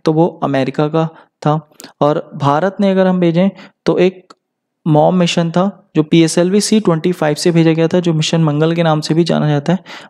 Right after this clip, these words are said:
भारत द्वारा भेजा गया था। और भारत एकमात्र ऐसा देश है जो अपने पहले ही प्रयास में सफलतापूर्वक मंगे-, मंगल ग्रह पर पहुंच गया। और अगर हम बात करें अमेरिका की स्पेस एजेंसी नासा है,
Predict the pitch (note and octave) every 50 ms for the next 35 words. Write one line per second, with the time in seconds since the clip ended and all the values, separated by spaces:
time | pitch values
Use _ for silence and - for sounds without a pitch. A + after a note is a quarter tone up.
0 | _ - D3 D3 C#3+ D#3 D#3 D3+ D3 D3 D#3+ D#3+ D3+ C#3+ C3+ D#3+ D#3+ E3 D#3+ D#3
1 | - F#3+ - E3 D#3 C#3 D3 D3 D3+ D#3+ F#3 G3 G3 G3 F3+ F3+ - E3 E3 D#3+
2 | D#3+ D#3 D3 D3 - G3 G3 F3 E3 D#3+ - F3+ F#3 F#3+ - - - - - -
3 | - - D3+ F3 F#3+ F#3+ F#3+ A3 A3 A3+ - E3+ D#3+ D#3+ D#3+ F3+ F#3+ G3 F#3 F#3
4 | G3 G#3+ G#3+ - - _ _ _ _ _ _ - D#3 D3+ D3 D3+ D3+ E3 E3+ -
5 | F3 E3 F3+ F#3+ F#3 - - - - _ - - E3 D#3 - E3+ F3 F3+ G#3 G3+
6 | F#3+ - D#3 D3 D#3 F3 E3+ - D3+ D3 D3+ D#3 E3+ E3+ D#3 D3+ - _ - C#3+
7 | D3 D3 D#3 E3+ F3+ F3+ D#3+ D3+ C#3 C#3 - E3+ G3 G3 - - _ - C#3 C3+
8 | - - - - D3+ C#3+ - _ _ _ _ _ _ - - - - - _ _
9 | _ - D3 D3 D3 D3+ - - - D#3 E3+ F#3+ G3+ G3+ G3 G3 F#3+ F#3+ - G3
10 | G#3 G#3 - D#3+ D3+ D3 D3 D3+ D#3 - F#3+ F#3 G3 G3+ F#3+ - - F#3 F#3 F3+
11 | - F#3 F3+ F3+ F#3 F3 - G3+ G3+ G3+ - - - C#3+ C3+ C3 C3+ - E3 D#3
12 | D#3+ E3+ F3+ F3